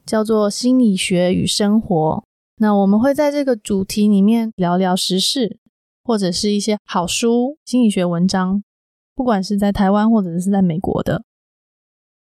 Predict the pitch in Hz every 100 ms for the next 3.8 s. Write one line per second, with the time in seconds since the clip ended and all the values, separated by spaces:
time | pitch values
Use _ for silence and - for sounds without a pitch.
0 | _ 254 240 220 196 - 294 320 294 202
1 | 175 175 214 208 208 220 202 190 185 185
2 | 185 _ _ _ - 285 262 202 190 233
3 | 190 - 180 180 208 214 175 214